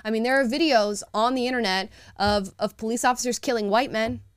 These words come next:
Do, do those go viral? Do those make the news? No, they don't. And that's part of, like, the media machine and packaging the narrative in a way that is, like, palatable and accepted by people. And unfortunately, that narrative is not accepted.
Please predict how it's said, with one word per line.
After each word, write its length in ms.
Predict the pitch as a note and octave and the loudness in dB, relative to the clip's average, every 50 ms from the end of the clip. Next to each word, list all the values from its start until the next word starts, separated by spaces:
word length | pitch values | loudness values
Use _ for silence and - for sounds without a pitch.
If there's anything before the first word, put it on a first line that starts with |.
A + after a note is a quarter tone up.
| _ _ _ _ _ _ _ _ _ _ _ _ _ | _ _ _ _ _ _ _ _ _ _ _ _ _
Do, 100 | - A#3 | -2 0
do 280 | G3+ G3 F#3 G#3+ B3 A#3 | 0 0 0 0 2 4
those 220 | B3 C4 C#4 C4+ - | 4 2 2 2 0
go 160 | C#4+ C#4 B3+ | 0 2 4
viral? 400 | A#3+ A3+ A#3+ B3+ C4 C4 C4 A#3+ | 4 4 4 4 2 2 2 0
Do 100 | B3+ B3+ | 0 0
those 240 | A#3+ A#3+ B3 A#3 C4 | 2 2 2 2 0
make 160 | C4+ C4 - | -2 -2 -2
the 80 | B3+ | -2
news? 380 | A#3+ A#3 A#3+ A#3+ B3 B3+ A#3 - | 0 0 0 0 0 -2 -2 -4
No, 440 | - A#3+ A#3+ A#3+ B3 B3 B3 B3 A3+ | -4 -2 -2 0 0 0 0 0 0
they 120 | A#3 A#3+ | 0 0
don't. 320 | G#3 A#3 G3 G3 G3+ - - | 0 2 2 0 0 -2 -4
And 80 | G#3 A3+ | -6 -8
that's 120 | G#3+ - | -8 -10
part 240 | - - C4+ C4+ C#4 | -8 -4 -2 0 0
of, 80 | B3+ B3+ | 0 -2
like, 140 | A#3+ A3 - | -4 -2 -2
the 80 | A#3+ | 0
media 320 | A3 G#3+ G#3+ A3 A#3 A#3 A#3 | 0 0 0 0 0 -2 -2
machine 520 | A3+ A3+ - - A#3+ A3+ A3+ G#3+ A3 A3+ - | -2 -4 -4 -4 -2 -2 -2 -2 -2 -2 -2
and 460 | - F#3+ F#3+ F#3 F3 G#2+ - - E3+ | -2 -2 -2 -4 -4 -6 -10 -12 -10
packaging 480 | - - A3 G#3+ A3 - G3+ A#3+ A3 A3+ | -6 -2 -2 -2 -2 -2 -4 -4 -4 -2
the 80 | G#3 G3 | -2 -2
narrative 500 | F#3+ G3 G3+ G#3 G#3+ A3 A3+ A3+ G#3+ - | 0 0 0 0 0 0 0 -2 -2 -4
in 140 | - G3+ | -4 -4
a 60 | G3 F#3+ | -2 -2
way 440 | F#3 F#3+ F#3+ F#3+ G3 G3+ G#3 G#3 | -2 0 0 2 2 2 0 0
that 140 | F#3+ F#3 F3 | 0 -2 -2
is, 100 | F3+ F3 | -2 -4
like, 140 | E3+ E3 - | -6 -8 -8
palatable 560 | - - G#3 G#3 A3+ A#3 A#3+ A3 B3 B3 B3+ - | -4 -2 0 2 2 2 2 2 2 2 2 2
and 100 | F#3 F#3 | 0 -4
accepted 500 | E3+ - - - G#3 G3+ G3+ - C4 A#3 | -6 -6 -6 -4 -4 -4 -4 -6 -4 -2
by 160 | C#4 - - | 0 0 0
people. 480 | - - D4+ D4 - D#4+ E4 F4+ F#4 - - - - - - - - - | 0 -2 -2 -2 -2 -4 -4 -4 -6 -8 -12 -20 -20 -20 -20 -18 -10 -6
And 380 | G#3+ G#3+ G#3+ G#3+ G#3+ G#3 G#3 - - - - _ _ - A3 | -4 -2 -2 0 -2 -2 -4 -6 -10 -18 -20 _ _ -8 -6
unfortunately, 560 | A3 G#3+ - C4 C4+ - - B3+ A#3 A3+ A#3 | -6 -4 -2 -2 -2 -2 -2 -4 -2 -2 0
that 220 | G3 G#3 G#3+ - A3 | 2 2 0 0 -2
narrative 300 | A3+ A3+ A3+ A3 G#3+ G3 | -2 -2 -2 -2 -2 -4
is 100 | F#3 - | -4 -4
not 200 | G#3 G3 G3+ G3 | -4 -2 -2 -2
accepted. 540 | F#3 - - G3 G3 - - C#4+ D#4 D#4+ | -2 -4 -4 -4 -4 -4 -4 -4 -4 -4